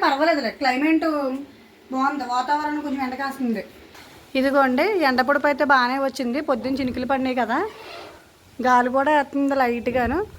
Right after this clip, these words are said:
ఇంక అందుకే ఆయన అయితే సెంటర్లో బండి అయితే గెంటుకెళ్ళారు. కాయలు ఇంకా అంటే పోతాయి కదా పచ్చి వ్యాపారం, అందు గురించి గాలి అయితే వేస్తుంది చూసారా. ఇంకా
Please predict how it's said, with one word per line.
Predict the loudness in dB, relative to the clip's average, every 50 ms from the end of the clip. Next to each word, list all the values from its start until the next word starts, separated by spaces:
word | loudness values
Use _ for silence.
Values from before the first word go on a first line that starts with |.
| -20 -20 -20 -20 -20 -20 -10 -6 -4
ఇంక | 2 4 4 4
అందుకే | 4 2 2 2 2
ఆయన | 4 2 2 0
అయితే | 0 0 0 2 4 4
సెంటర్లో | 2 2 2 2 0 2 2 2
బండి | 0 2 0 0
అయితే | 0 0 0 0 0
గెంటుకెళ్ళారు. | 0 -2 -2 -2 -2 -2 -2 -2 -2 -2 -4 -4 -6 -8 -10 -16 -20 -20 -20 -20 -20 -20 -20 -20 -20 -20 -20 _ -20 -20 -20 -16 0 4
కాయలు | 4 6 6 4 4 2 2 2 2 2 2 2 0 0 -2 -2 -2
ఇంకా | 0 0 2 2 2 0 0 0
అంటే | -2 0 4 6
పోతాయి | 6 6 6 4 2 0 0
కదా | 0 -2 -2 -2
పచ్చి | -4 -2 0 0 0
వ్యాపారం, | 2 2 -2 -4 -4 -6 -10 -14 -18 -20 -20 -20 -20 -20 -20 -20 -20 -20 -20 -20 -20 -20 _ _ _ _ _ -20 -20 -20 -20 -20 -10 -4
అందు | -2 -2 -2 -2 -2
గురించి | -4 -4 -6 -6 -8 -12 -14 -16 -20 -20 -20 -18 -18 -18 -4 2 4
గాలి | 6 6 6 6 4
అయితే | 2 2 2
వేస్తుంది | 0 0 0 -2 -4 -4
చూసారా. | -2 -2 -2 0 0 -2 -2 -4 -6 -4 -4
ఇంకా | 0 4 6